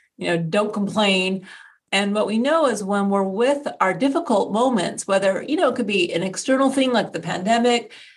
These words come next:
it could be a thought like, "I don't like the way I look," or, "I don't like, you know, what I just said."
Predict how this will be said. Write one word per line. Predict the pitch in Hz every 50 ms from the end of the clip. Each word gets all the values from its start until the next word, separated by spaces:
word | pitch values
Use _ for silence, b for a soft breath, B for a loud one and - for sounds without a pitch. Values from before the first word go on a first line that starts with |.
| B B -
it | -
could | - 202
be | 202 214 190
a | 180
thought | 170 - 196 190 185 196 196 -
like, | - 170 156 - -
"I | 156
don't | 165 165 160
like | 160 165 165 165
the | 165
way | 147 160 156
I | 147
look," | 165 208 262 294 285 262 254 -
or, | 220 185
"I | 185
don't | 185 190 -
like, | - 170 170 165 - -
you | - 180
know, | 170
what | 165 165 175 180
I | 160 160
just | - - 160 165
said." | - 262 240 247 247 240 233 - -